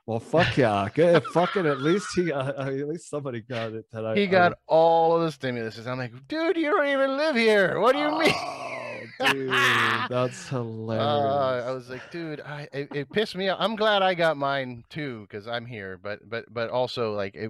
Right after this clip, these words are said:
Speaker 2: when it pissed me off when I heard he got one, I'm like, like, "Good for you,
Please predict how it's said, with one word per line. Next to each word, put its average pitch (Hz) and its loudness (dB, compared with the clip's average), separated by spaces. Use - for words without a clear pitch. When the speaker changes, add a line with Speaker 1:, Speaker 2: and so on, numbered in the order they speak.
Speaker 2:
when 110 -6
it 113 -6
pissed 196 0
me 175 2
off 202 6
when 147 4
I 135 4
heard 151 4
he 156 -2
got 131 2
one, 127 0
I'm 127 -2
like, 147 -6
like, 175 -6
"Good 269 -2
for 269 -2
you, 226 0